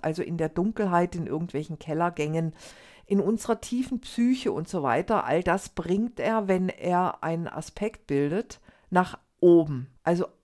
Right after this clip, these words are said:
Pluto möchte, dass nichts im Verborgenen quasi vor sich hin gammelt oder vor sich hin schimmelt,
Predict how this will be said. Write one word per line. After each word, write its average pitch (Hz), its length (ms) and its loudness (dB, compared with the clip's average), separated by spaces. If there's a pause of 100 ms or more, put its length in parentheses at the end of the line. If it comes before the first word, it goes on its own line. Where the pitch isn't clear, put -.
(320)
Pluto 262 340 -2
möchte, 208 480 -2
dass 180 300 -2
nichts 254 640 -4
im 196 220 -2
Verborgenen 196 840 -2 (220)
quasi 175 420 2
vor 151 240 -4
sich 156 180 -8
hin 254 320 -4
gammelt 190 560 0
oder 160 200 -2
vor 151 240 -6
sich 151 200 -16
hin 202 320 -2 (140)
schimmelt, 208 800 0